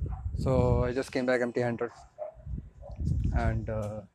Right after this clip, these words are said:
all of the shit that goes on with life is what goes on. The night is calm, a bit chilly.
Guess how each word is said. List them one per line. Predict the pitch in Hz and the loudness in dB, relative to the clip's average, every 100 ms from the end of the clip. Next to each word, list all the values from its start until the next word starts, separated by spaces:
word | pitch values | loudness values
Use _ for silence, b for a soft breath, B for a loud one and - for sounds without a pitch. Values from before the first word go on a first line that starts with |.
| - - - - - - - - - 427 - - - - - - _ _ _ - - - - - - - - - | -20 -20 -20 -20 -20 -8 -4 -4 -4 -8 -8 -18 -20 -20 -20 -20 _ _ _ -16 -10 -12 -12 -16 -16 -18 -2 2
all | 127 | 4
of | 120 | 4
the | 123 | 2
shit | 127 120 - | 2 0 2
that | 113 | 2
goes | 127 120 113 | 4 2 2
on | 131 143 139 143 - - - - - - - - - - - - - - | -2 0 0 -2 -6 -8 -6 -6 -8 -10 -12 -12 -12 -10 -8 -8 -8 0
with | 214 190 | 0 4
life | 180 175 170 - - - - - - - | 6 6 4 0 -18 -20 -20 -20 -20 -14
is | 143 117 | -12 -2
what | 127 120 | 0 0
goes | 123 120 131 | 0 -2 -4
on. | 123 120 110 _ - _ _ _ - - - | -6 -8 -12 _ -20 _ _ _ -20 -20 -12
The | 180 | -4
night | 214 | -4
is | 233 - | -4 -2
calm, | 151 180 - _ _ _ _ - - - | -2 -2 -10 _ _ _ _ -14 -12 -6
a | |
bit | 185 214 | -2 -2
chilly. | - 135 147 | 0 0 0